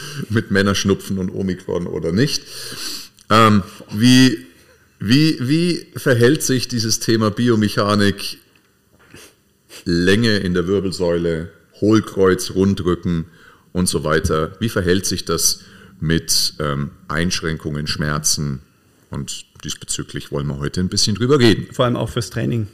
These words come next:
Speaker 2: Ist das wichtig fürs Training oder nicht?
Speaker 1: Ja, ja, äh, genau. Also in Alltagssituationen, jetzt auch zum Beispiel so, wie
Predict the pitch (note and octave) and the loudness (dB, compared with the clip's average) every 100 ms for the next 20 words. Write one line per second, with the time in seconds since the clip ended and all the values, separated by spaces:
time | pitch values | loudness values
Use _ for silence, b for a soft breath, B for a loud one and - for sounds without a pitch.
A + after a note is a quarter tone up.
0 | - - A2+ B2 A#2+ A2+ A2+ - A2+ A#2 | -12 -12 -10 -8 -10 -12 -12 -10 -8 -6
1 | A2+ A2 G#2+ A2 C#3 - _ _ E2 F#2+ | -6 -6 -6 -6 -8 -16 _ _ -8 -6
2 | G2 - - G2+ F#2 B1 C#2 C#2+ D2+ G#2 | -8 -12 -6 -4 -4 -4 -8 -6 -4 -4
3 | C3 A2+ A2+ A2+ G#2+ - G2+ G2 G2 F#2 | -2 -2 -2 0 -2 0 0 2 2 0
4 | B B B - D2+ - E2 D#2+ - D2+ | B B B -8 -6 -4 -6 -6 -8 -8
5 | - E2 E2 D#2+ D#2 | -6 -6 -4 -6 -8